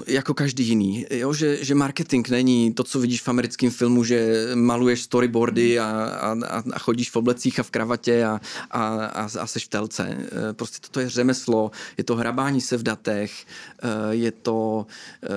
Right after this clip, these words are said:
my teda už i teď experimentujeme s nějakou umělou inteligencí,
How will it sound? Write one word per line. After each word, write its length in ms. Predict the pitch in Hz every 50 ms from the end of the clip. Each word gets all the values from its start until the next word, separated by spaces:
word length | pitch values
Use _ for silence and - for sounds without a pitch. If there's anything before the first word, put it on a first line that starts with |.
| 107 107 107
my 140 | 92 92 92
teda 240 | - 113 113 110 101
už 220 | - 127 - - - _
i 120 | - 131 120
teď 220 | - 123 113 -
experimentujeme 680 | 90 - - - 120 117 117 117 113 107 117 117 113 113
s 60 | 110
nějakou 500 | 113 110 107 - 113 113 113 117 113 113
umělou 440 | - - 127 117 120 123 123 123 117
inteligencí, 880 | 110 110 113 143 147 131 117 117 110 107 - - - 107 107 113 120